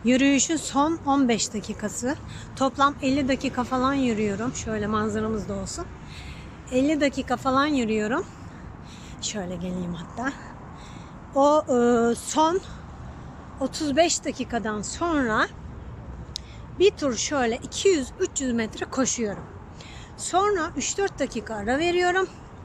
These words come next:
Sonra tekrar iki yüz üç yüz metre daha koşuyorum. Ondan sonra, e, son koşumu biraz daha, yani beş yüz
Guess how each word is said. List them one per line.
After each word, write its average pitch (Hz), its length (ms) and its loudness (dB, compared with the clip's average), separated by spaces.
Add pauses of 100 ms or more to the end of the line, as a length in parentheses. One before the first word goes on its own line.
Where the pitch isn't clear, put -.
(840)
Sonra 320 320 2
tekrar 349 520 4
iki - 260 0
yüz 302 300 2
üç - 220 -4
yüz 254 140 0
metre 233 400 0
daha 208 280 0
koşuyorum. 339 720 4 (680)
Ondan 277 420 6
sonra, 269 560 2 (840)
e, 240 500 0
son 427 400 0
koşumu 370 500 -2
biraz 349 400 4
daha, 226 300 -6 (640)
yani 233 320 0
beş 294 260 6
yüz - 260 -6